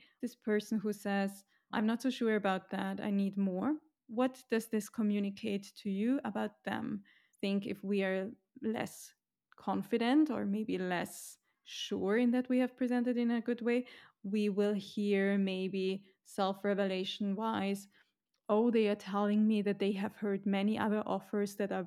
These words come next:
even better." So you hear, you hear that these are a lot of hypotheses that we are not oftentimes then counter-checking, but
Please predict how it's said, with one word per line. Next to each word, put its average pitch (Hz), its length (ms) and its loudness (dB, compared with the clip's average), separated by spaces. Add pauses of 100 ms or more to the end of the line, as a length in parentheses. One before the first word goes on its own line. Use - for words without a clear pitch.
even 196 300 -2
better." - 520 -8 (680)
So 202 180 2
you 196 160 4
hear, 226 300 2
you 220 220 2
hear 233 280 6
that 196 140 2
these 220 200 4
are 202 140 4
a 190 140 2
lot 214 100 4
of 220 80 0
hypotheses 214 920 -2
that 196 200 -4
we 196 140 -2
are 190 80 -2
not 190 260 -4 (140)
oftentimes 196 520 -4
then 190 140 -4
counter-checking, 226 840 -2 (400)
but 202 280 0